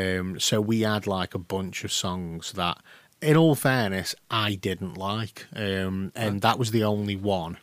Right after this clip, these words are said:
Speaker 2: that I really liked. Um, but we never did anything with it, so I've just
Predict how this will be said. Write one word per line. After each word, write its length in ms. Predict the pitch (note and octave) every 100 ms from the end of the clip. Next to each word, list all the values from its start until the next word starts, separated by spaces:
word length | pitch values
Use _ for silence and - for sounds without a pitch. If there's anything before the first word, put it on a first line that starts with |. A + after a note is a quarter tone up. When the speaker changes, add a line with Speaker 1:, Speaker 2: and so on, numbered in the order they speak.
| _
Speaker 2:
that 200 | G#2 F#2 -
I 100 | G2
really 320 | G2 F2+ F2
liked. 440 | F2 F#2 F2 - - - - - -
Um, 300 | G2 F2+ E2+
but 80 | F#2+
we 100 | G#2
never 260 | A2 G#2
did 120 | G2+ F#2
anything 360 | F2+ E2+ F#2
with 180 | F#2 F2+
it, 160 | F2 -
so 220 | - F#2
I've 180 | F2 -
just 320 | - F2 -